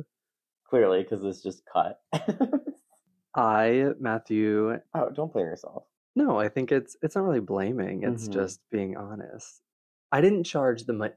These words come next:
Speaker 2: the, I didn't charge the mini mics, okay?
Speaker 1: <laughs> The mini mics were <laughs> a little drained. <laughs>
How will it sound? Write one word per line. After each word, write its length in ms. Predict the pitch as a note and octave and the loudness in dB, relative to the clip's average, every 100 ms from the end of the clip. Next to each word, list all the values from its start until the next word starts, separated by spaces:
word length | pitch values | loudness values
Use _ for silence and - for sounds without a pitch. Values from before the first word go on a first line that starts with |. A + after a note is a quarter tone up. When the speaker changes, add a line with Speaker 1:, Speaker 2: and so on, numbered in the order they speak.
| - | -2
Speaker 2:
the, 320 | C3 A#2+ G#2 - - | 2 2 0 -6 -4
I 100 | C#3 | 0
didn't 160 | G#3 G3+ | 0 2
charge 260 | E3 D3 | 2 2
the 100 | B2+ | 2
mini 220 | B2 A2+ | -2 -2
mics, 440 | G2+ F#2+ - - - - C3 | -4 -8 -12 -16 -20 -4 -2
okay? 380 | A#2 A#2+ A#2 A#2 | 0 0 0 -4
Speaker 1:
<laughs> 800 | G#2 B2 _ _ _ _ _ - | -14 -14 _ _ _ _ _ -6
The 60 | |
mini 220 | A#2 A2+ B2+ | 0 2 4
mics 380 | B2+ B2+ - | 4 2 -2
were 500 | G#2+ G#2 G#2 G#2 G2+ - | 2 4 4 4 2 -2
<laughs> 1120 | C3+ - - F#3 _ _ _ _ _ - D3+ | -8 -10 -20 -20 _ _ _ _ _ -8 -8
a 1300 | - - B2 _ _ _ _ E3+ F3 D#3 B2+ - | -6 -8 -10 _ _ _ _ -18 -18 -18 -14 0
little 240 | B2+ A#2 B2 | 4 6 4
drained. 440 | A#2 F#2+ E2 F#2+ - _ - - | 2 0 0 -10 -14 _ -18 -16
<laughs> 60 | - | -6